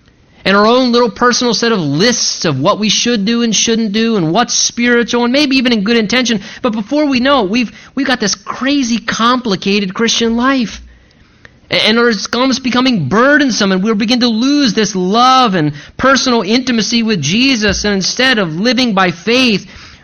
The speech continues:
we're finding ourselves trying to follow all these rules and, and things that we've created for what it means to be a Christian or to be a good Christian in some way. And, and the Lord is saying to us here in verse six, "Keep it simple.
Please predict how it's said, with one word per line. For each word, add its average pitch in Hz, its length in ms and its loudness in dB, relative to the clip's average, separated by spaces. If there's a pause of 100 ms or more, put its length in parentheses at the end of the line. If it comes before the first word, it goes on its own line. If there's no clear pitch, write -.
we're 202 100 0
finding 233 340 2
ourselves 208 280 0
trying 214 140 2
to - 60 0
follow 233 500 2
all 214 260 0
these 214 200 0
rules 226 640 0
and, 143 240 0 (160)
and 160 140 -2
things 254 280 0
that 202 100 0
we've 240 280 2
created 226 460 2
for 196 100 -2
what 202 180 2
it 220 80 -4
means 226 320 0
to 143 240 -2 (120)
be 214 300 0
a 240 40 0
Christian 175 600 0 (600)
or 220 120 2
to 226 40 0
be 233 200 2
a 202 40 2
good 190 420 0
Christian 208 440 0
in 180 100 0
some 214 380 0
way. 233 320 0 (320)
And, 208 280 -2
and 214 440 -4
the 233 80 2
Lord 277 260 2
is 262 140 0
saying 277 320 2
to 226 100 2
us 208 160 0
here 262 300 2
in 196 240 0
verse 208 240 2
six, 254 380 -2
"Keep 262 440 -6
it 202 140 -4
simple. - 680 -4